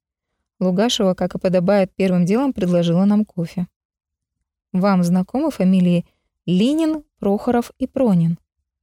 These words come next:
Лицо Марины Лугашевой приобрело испуганное выражение. Потом она сжала губы и твердо ответила:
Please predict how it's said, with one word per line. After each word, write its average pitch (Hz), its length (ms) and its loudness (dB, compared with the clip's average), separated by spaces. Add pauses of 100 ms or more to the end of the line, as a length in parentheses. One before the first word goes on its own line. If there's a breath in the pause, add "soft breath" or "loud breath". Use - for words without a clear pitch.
(360)
Лицо 185 280 -2
Марины 180 340 2
Лугашевой 185 500 0
приобрело 190 460 0
испуганное 196 480 0
выражение. 190 560 2 (960)
Потом 233 300 -2
она 233 180 2
сжала 180 380 0
губы 262 460 0
и - 20 0
твердо 226 400 -2
ответила: 175 540 -4